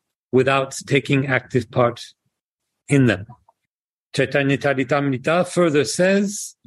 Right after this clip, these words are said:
"Whatever he himself came to relish, he taught his devotees. Since, as is shown above, he did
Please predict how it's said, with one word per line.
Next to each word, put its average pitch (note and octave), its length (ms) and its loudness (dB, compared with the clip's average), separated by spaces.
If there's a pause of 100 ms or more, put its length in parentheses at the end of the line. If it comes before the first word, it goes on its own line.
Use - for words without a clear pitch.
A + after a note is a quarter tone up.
(600)
"Whatever G#3 880 0 (160)
he F#3+ 360 4
himself D#3+ 720 0 (100)
came E3+ 360 2
to E3+ 140 0
relish, C#3 680 0 (800)
he C#3 220 0
taught C#3 360 0
his C3 260 0
devotees. - 800 -2 (840)
Since, G3+ 720 0
as C#3+ 220 0
is A#2+ 140 2
shown C#3 560 0
above, A#2+ 600 -2 (720)
he D#3 200 0
did F3 580 0